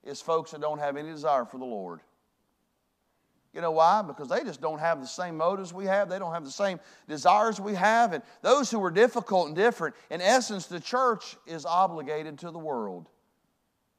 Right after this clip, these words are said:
We're instructed to be patient toward all men. And this has the idea of being long-suffering, steadfast, hey,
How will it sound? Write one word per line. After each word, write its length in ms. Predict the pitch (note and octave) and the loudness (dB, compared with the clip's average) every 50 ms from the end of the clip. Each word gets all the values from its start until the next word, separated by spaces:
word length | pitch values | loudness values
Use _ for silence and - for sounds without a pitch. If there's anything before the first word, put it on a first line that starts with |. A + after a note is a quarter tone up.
| _ _ _ _ _ _ _ _ _ _ _ _ _ _ _ _ _ _ _ _ _ _ _ _ _ _ _ _ _ _ _ _ _ _ _ _ _ _ | _ _ _ _ _ _ _ _ _ _ _ _ _ _ _ _ _ _ _ _ _ _ _ _ _ _ _ _ _ _ _ _ _ _ _ _ _ _
We're 120 | - D3+ | -8 -6
instructed 540 | D3 C3+ A#2+ - - E3+ D#3+ D#3+ D#3+ - C3 | -6 -4 -6 -2 2 4 4 4 2 -4 -10
to 40 | C3 | -8
be 160 | A#2+ C3 B2 | -6 -6 -8
patient 460 | - - D#3+ D#3 D#3+ D3+ - D3+ C3 | -4 0 2 2 2 0 -4 -10 -14
toward 240 | G#2+ C3 C3 C3 B2+ | -10 -6 -4 -2 0
all 180 | C3+ C#3 D3 D3+ | 0 0 0 -2
men. 380 | C#3+ C3+ B2+ A2+ G2+ F#2 E2+ - | -4 -6 -8 -8 -8 -10 -10 -10
And 160 | B2 B2+ C3+ | -10 -6 -4
this 180 | F3 G#3 G#3+ - | -4 -4 -4 -2
has 280 | F3 E3 E3 D#3 C#3 C3 | -2 0 0 0 0 -2
the 100 | C#3+ C3 | -4 -2
idea 440 | C#3+ D3+ D3+ D3+ D3+ C#3 D3 D3 | -2 0 0 -2 -4 -6 -8 -8
of 80 | B2+ A#2+ | -8 -8
being 200 | B2 B2 A#2 A2+ | -10 -10 -10 -8
long-suffering, 1000 | A2 A#2 B2 C#3 D#3 E3+ F3 E3+ - - F3 E3+ F3 E3+ - F3 F#3 F#3 F#3 F3+ _ _ _ _ _ | -4 -4 -2 -2 -4 -6 -8 -10 -8 -6 -4 -4 -4 -6 -8 -14 -14 -14 -16 -20 _ _ _ _ _
steadfast, 1040 | - - - - - C3 C#3+ D#3+ F3 E3+ D#3+ F3+ F3 F3+ F3+ F#3 F#3 F#3+ F#3+ - - - _ _ _ - | -14 -14 -12 -6 -2 2 4 4 2 2 2 2 4 4 4 2 -2 -2 -4 -6 -10 -18 _ _ _ 0
hey, 300 | D3 D3 C#3 B2 A#2+ | 0 0 0 0 -4